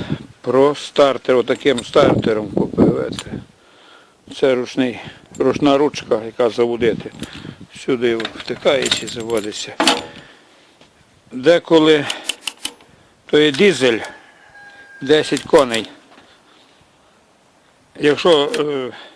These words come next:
відпустити декомпресійний механізм, тут клапаний механізм, клапана відкриваються. Вон, відпусти-, е, відкрити клапана і неправильно закрити їх при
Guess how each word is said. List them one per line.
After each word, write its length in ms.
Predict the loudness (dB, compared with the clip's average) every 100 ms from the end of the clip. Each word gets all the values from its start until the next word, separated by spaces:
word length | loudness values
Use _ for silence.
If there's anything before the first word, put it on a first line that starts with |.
| -20 _ _ _ _ _ _ -2
відпустити 640 | -2 2 0 2 2 2
декомпресійний 840 | 0 0 0 2 0 2 0 2 0
механізм, 680 | -2 0 -2 -2 -6 -8 -6
тут 180 | -6 -4
клапаний 560 | 2 2 2 0 0 -2
механізм, 460 | -2 -2 -2 -2 -2
клапана 380 | 0 2 2 0
відкриваються. 840 | 0 0 0 2 0 -4 -8 -12 -12 -18 -20 -16 -16 -14 -16 -18 -18 -6
Вон, 300 | -4 -2 -2
відпусти-, 500 | -2 0 -2 0 -2
е, 340 | 0 2 2 0 -6 -18 -18 -18 -18 -18 -20 _
відкрити 400 | -4 2 2 2
клапана 500 | 2 2 4 4 2
і 60 | 2
неправильно 680 | 0 2 2 2 0 -2 0
закрити 500 | 0 2 2 2 0
їх 200 | 0 -4 -14 -8
при 360 | -2 0 0